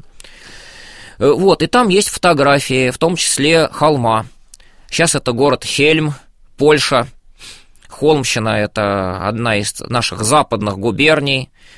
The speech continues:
э, в Российской империи того времени. Э, Губонин нашёл красивые фотографии, где собор в холме запечатлён, где общий вид города откуда-то с, э, дальней панорамной точки. Действительно высокий холм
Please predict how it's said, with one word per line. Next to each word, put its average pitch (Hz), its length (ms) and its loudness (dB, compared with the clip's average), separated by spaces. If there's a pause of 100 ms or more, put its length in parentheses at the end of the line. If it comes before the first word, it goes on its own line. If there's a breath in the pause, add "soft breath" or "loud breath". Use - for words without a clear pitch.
(160 soft breath)
э, 85 220 -4
в 92 60 -4
Российской 120 480 -2
империи 113 520 0
того 117 280 0
времени. 107 560 -2 (1200 loud breath)
Э, - 160 -8
Губонин 185 440 2
нашёл 165 420 0
красивые 147 500 0
фотографии, 117 800 0
где 117 520 0 (920)
собор 156 460 2
в - 80 -8
холме 139 340 2
запечатлён, 120 840 -2
где 127 240 -2
общий - 380 -2
вид 143 180 -2
города 120 460 0
откуда-то 131 480 -4
с, - 180 -2
э, 110 300 -2
дальней 123 320 0
панорамной 127 560 -2
точки. 101 480 -4 (680 loud breath)
Действительно 135 480 -2
высокий 131 400 0
холм 196 380 2